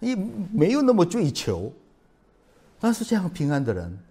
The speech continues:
我们有一个问号了，哦，他们是很可能是就耶稣基督团契里面的犹太一样，嗯，就不属耶稣基督的，啊，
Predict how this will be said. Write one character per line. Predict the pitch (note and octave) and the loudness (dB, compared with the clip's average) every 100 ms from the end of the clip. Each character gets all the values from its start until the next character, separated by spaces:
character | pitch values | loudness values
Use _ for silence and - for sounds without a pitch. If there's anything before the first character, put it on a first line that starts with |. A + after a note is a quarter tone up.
| _ _ _ _ _ | _ _ _ _ _
我 | A2 | -6
们 | A#2+ | -4
有 | C3+ | 0
一 | G2+ | -2
个 | G2+ | -2
问 | F#2+ G#2+ | -6 -8
号 | A#2 - C3+ | -10 -16 -20
了， | E2 E2 - _ _ _ - - - | -20 -20 -20 _ _ _ -20 -20 -20
哦， | F2+ F2 _ _ _ _ _ | -20 -20 _ _ _ _ _
他 | B2+ | -12
们 | B2+ | -10
是 | C3+ C#3 - _ - | -10 -12 -14 _ -12
很 | A2 F3+ | -8 -8
可 | - G2+ | -8 -8
能 | A2+ D3 | -6 -6
是 | - F#3 G#3 A3+ - _ _ _ _ _ - | -6 -6 -4 -6 -16 _ _ _ _ _ -6
就 | A#2+ G#2 F#2+ F#2 - _ _ _ _ _ | 0 0 0 -4 -12 _ _ _ _ _
耶 | G#2 A2+ | -4 -2
稣 | A2 G2+ | -2 -4
基 | G#2 | -4
督 | G#2 | -4
团 | G2+ G2 G2 | -6 -8 -8
契 | A#2+ | -8
里 | F#2+ | -6
面 | G2 G2 | -6 -6
的 | F#2 | -8
犹 | E2+ F2 E2+ | -8 -10 -12
太 | G2 | -14
一 | F2+ G2+ | -12 -12
样， | - - _ _ _ _ - | -14 -20 _ _ _ _ -20
嗯， | E2+ E2 E2+ _ _ _ _ _ - | -18 -18 -20 _ _ _ _ _ -14
就 | G2 | -12
不 | F2 B2+ C#3+ | -10 -8 -8
属 | C#3 - - F#2+ F2+ G#2 C3+ F#3+ - | -8 -12 -12 -10 -8 -6 -6 -8 -12
耶 | - G2+ | -10 -8
稣 | G2 F2+ | -8 -12
基 | F#2+ | -14
督 | E2+ F#2 | -14 -16
的， | - - _ _ _ _ | -18 -20 _ _ _ _
啊， | F2+ E2+ D#2+ | -16 -16 -16